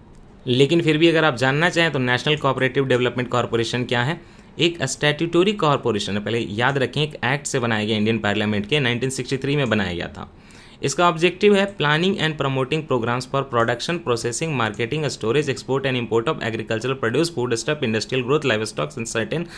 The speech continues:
other notified commodities and services on cooperative principle। कोऑपरेटिव प्रिंसिपल के आधार पे जो है आपके एग्रीकल्चर, इंडस्ट्रियल, लाइव स्टॉक, इन सारी चीज़ों का जो है प्रोडक्शन को बढ़ावा देना, प्रमोट करना, प्लान करना, ये सारा काम किसका है?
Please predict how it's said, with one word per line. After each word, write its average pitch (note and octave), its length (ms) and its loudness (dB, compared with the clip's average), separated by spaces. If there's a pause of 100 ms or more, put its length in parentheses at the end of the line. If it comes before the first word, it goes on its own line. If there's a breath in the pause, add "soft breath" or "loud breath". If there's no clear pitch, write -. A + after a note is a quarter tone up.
(360 loud breath)
other G3 200 6
notified G3 520 8
commodities E3 500 2
and D#3 140 0
services C#3 440 0
on D3+ 80 -2
cooperative F#3 560 4
principle। E3 500 0
कोऑपरेटिव F#3 580 4
प्रिंसिपल F3+ 400 2
के F3 160 0 (100)
आधार C3+ 360 2 (100)
पे G3 220 2 (800 loud breath)
जो D3+ 120 6
है D#3 380 2
आपके B2+ 380 2
एग्रीकल्चर, C3 800 2
इंडस्ट्रियल, B2+ 720 2
लाइव B2 280 4
स्टॉक, B2+ 380 -2
इन C3 100 -2
सारी F3+ 400 2
चीज़ों D3+ 300 0
का C3 100 2
जो B2+ 140 2
है A2 180 2 (400 loud breath)
प्रोडक्शन C#3+ 460 2
को D3+ 100 2
बढ़ावा A#2+ 380 4
देना, A#2 280 4 (500)
प्रमोट B2+ 380 4
करना, A#2+ 320 2
प्लान B2+ 320 0
करना, A2+ 260 -2
ये A#2+ 140 0
सारा C#3+ 260 2
काम C#3 200 0
किसका C#3 280 -4
है? F#3 140 0